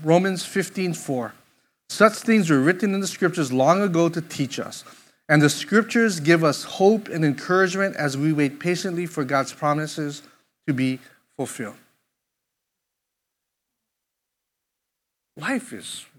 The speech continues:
rough at times. And through his word, God will give you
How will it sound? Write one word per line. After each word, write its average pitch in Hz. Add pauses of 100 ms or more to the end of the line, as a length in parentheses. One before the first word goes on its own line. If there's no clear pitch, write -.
(160)
rough -
at -
times. - (1800)
And 165
through 226
his 214
word, 123 (680)
God 180 (300)
will 131
give 131
you 117